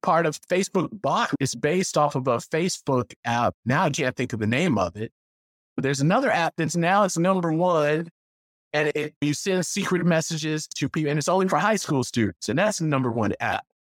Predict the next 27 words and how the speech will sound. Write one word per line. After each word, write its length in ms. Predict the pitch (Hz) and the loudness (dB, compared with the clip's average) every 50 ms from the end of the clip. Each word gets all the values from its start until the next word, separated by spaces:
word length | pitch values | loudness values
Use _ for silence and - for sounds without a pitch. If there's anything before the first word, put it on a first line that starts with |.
| _ _ _ | _ _ _
So 120 | - 175 | -4 -2
you 120 | 170 165 | -2 0
see 240 | 151 - - 240 240 | -2 0 0 0 0
all 320 | - - 170 190 208 208 208 | 2 2 2 2 2 2 2
of 180 | 202 180 175 | 0 0 0
these 540 | 175 175 175 170 165 170 165 160 - - - - | -2 -2 -2 -2 -2 -2 -2 -4 -6 -8 -10 -10
twists 380 | - - 202 196 190 - - | -6 -2 -2 -2 -2 -2 -4
and 160 | - 165 156 - | -4 -4 -4 -4
turns 480 | - 190 180 180 180 180 175 175 156 | -2 -2 0 0 0 0 0 0 0
and 180 | 156 131 127 127 | 0 0 0 2
battles 560 | 147 151 165 165 175 180 170 170 170 160 147 | 2 2 4 4 2 2 0 0 0 0 2
and 160 | 139 123 127 | 2 2 2
copying 560 | - - 180 170 165 165 180 185 165 160 160 | 2 0 0 0 0 0 0 0 0 0 0
here 240 | 160 170 185 170 165 | -2 -2 0 0 0
and 100 | 160 165 | 0 0
there 160 | 170 165 160 | 0 0 -2
to 140 | 160 - 127 | -2 -4 -10
keep 320 | - - - 214 220 220 - _ | -10 -8 -4 -4 -4 -4 -4 _
that 320 | 175 165 156 147 - - - _ _ | 0 2 2 2 0 -2 -6 _ _
screen 560 | - - - - - 170 175 175 175 170 170 | -10 -8 -8 -4 -4 -2 -2 0 -2 -2 -4
time. 500 | - - 175 151 156 156 151 151 147 156 - | -4 -2 0 2 2 2 2 2 0 -2 -2
That's 200 | - 160 196 - | 0 0 0 2
what 100 | - 185 | 2 2
I 80 | 170 165 | 2 0
call 260 | - - 180 151 147 | 0 0 0 0 0
the 80 | 139 117 | 0 0
defense, 720 | 110 135 160 156 135 - 104 85 - - _ - - - | 0 0 -2 -2 -2 -2 -4 -4 -4 -8 _ -18 -18 -18